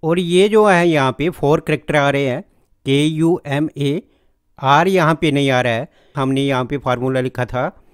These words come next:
सिक्स, तो सिक्स से स्टार्ट है, तो सिक्स से यहाँ पे स्टार्ट किया हुआ है।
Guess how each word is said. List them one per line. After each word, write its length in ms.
सिक्स, 420
तो 100
सिक्स 320
से 220
स्टार्ट 380
है, 200
तो 100
सिक्स 300
से 200
यहाँ 280
पे 160
स्टार्ट 260
किया 180
हुआ 180
है। 120